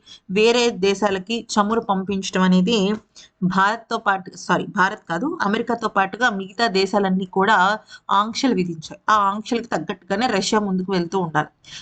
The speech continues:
So రష్యా ఏంటంటే ఇవి పెద్దగా పట్టించుకోదు, రహస్యంగా నౌకల్ని పంపిస్తూ ఉంటుంది. కొన్ని కొన్ని సందర్భాల్లో ఏమవుతుందంటే ఆ రహస్య నౌకకి ఇన్సూరెన్స్ ఉండదు,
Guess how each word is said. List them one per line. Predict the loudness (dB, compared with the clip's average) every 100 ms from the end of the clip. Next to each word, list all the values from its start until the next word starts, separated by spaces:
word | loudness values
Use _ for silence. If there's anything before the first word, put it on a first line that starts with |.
| -8
So | 2 4 4 2 -2 -6 -4
రష్యా | 0 2
ఏంటంటే | 2 0 -4 -2 0 2 2 0
ఇవి | -8
పెద్దగా | -4 -6 -2 -2
పట్టించుకోదు, | 0 -2 -4 -6 -4 -2 0 0 0
రహస్యంగా | -2 -2 -4 -2 2 2 0 _ -2
నౌకల్ని | 0 0 0 -2 0
పంపిస్తూ | 0 0 -2 -4 -8
ఉంటుంది. | -10 -14 -20 _ _ -20 -20 _
కొన్ని | -2 -2 0
కొన్ని | -2 -2
సందర్భాల్లో | -2 -2 -2 0 4 4 4 4
ఏమవుతుందంటే | 2 -2 -4 -2 -2 0 0 2 0 -4 _ _ -2
ఆ | 0
రహస్య | 0 -2 -2 -4 -2
నౌకకి | 0 0 0 -4 -4 0 2 0
ఇన్సూరెన్స్ | -2 2 2 2 2
ఉండదు, | 2 2 2 -2